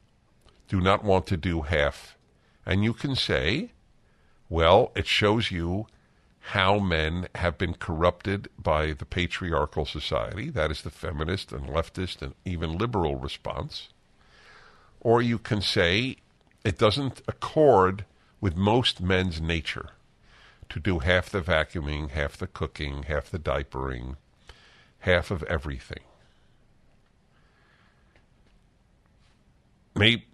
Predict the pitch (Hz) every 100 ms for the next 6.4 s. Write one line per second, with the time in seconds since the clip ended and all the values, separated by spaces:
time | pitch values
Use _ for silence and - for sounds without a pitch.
0 | - - 92 92 87 98 - - 107 -
1 | - - _ _ _ _ _ _ 80 85
2 | 78 82 - 92 95 101 85 - _ _
3 | 92 90 104 92 - 104 87 90 85 -
4 | 95 92 110 85 90 82 85 90 92 107
5 | 143 127 - - - _ _ _ _ _
6 | _ - 69 78